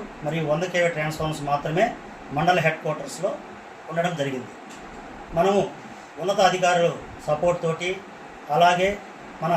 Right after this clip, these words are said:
సంగమ న-, మండలం సంబంధించి మంత్రి గారైన ఆనం రామనాయుడు సారి సపోర్ట్ తోటి మనం ఈ యొక్క వన్ సిక్స్టీ కేవీఏ ట్రాన్స్‌ఫార్మర్స్ మండల హెడ్ క్వార్టర్ పరిధిలో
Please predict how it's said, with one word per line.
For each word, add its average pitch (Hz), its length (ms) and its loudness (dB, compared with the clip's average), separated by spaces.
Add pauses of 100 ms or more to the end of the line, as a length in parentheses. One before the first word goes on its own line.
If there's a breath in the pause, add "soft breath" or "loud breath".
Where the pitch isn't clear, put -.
(680)
సంగమ 185 400 4 (220)
న-, 160 520 0
మండలం 170 300 4
సంబంధించి 156 460 -2 (1400)
మంత్రి 180 280 2
గారైన 180 300 10 (440)
ఆనం 185 260 4
రామనాయుడు 165 400 6
సారి 143 180 4 (420)
సపోర్ట్ 175 360 4
తోటి 170 220 -2 (600)
మనం 165 160 2 (680)
ఈ 170 120 -2
యొక్క 156 160 -2 (260)
వన్ 214 200 4
సిక్స్టీ 226 320 -4
కేవీఏ 196 300 6
ట్రాన్స్‌ఫార్మర్స్ 151 680 0 (400)
మండల 185 260 6
హెడ్ 170 160 2
క్వార్టర్ 165 320 0
పరిధిలో 139 320 0